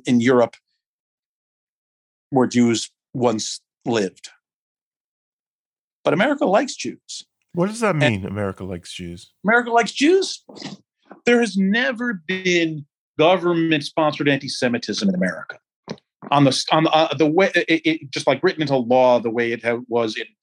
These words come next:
Speaker 1: Muslim countries or Christian countries. The, the Christian background of America is just deep with a discussion about Israel and an, an acknowledgement of the debt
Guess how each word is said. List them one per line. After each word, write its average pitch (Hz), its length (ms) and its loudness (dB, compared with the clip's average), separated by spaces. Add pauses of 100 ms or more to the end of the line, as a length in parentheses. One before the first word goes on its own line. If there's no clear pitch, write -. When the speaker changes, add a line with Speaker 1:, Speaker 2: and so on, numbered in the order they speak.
(260)
Speaker 1:
Muslim 123 340 2
countries 113 380 -2
or 107 60 -4
Christian - 380 -4
countries. - 540 -12 (280)
The, 156 260 4
the 143 240 4
Christian 247 500 2
background 123 520 0
of 107 60 -8
America 107 600 -2 (580)
is 127 220 4
just 117 280 2 (200)
deep 202 320 4 (500)
with 120 300 2 (320)
a 117 440 2 (140)
discussion 143 460 -2
about 123 240 -2
Israel 120 540 -8 (360)
and 123 200 4
an, 127 160 4
an 135 120 4
acknowledgement 143 840 2
of 120 180 -4
the 120 80 -6
debt 127 320 0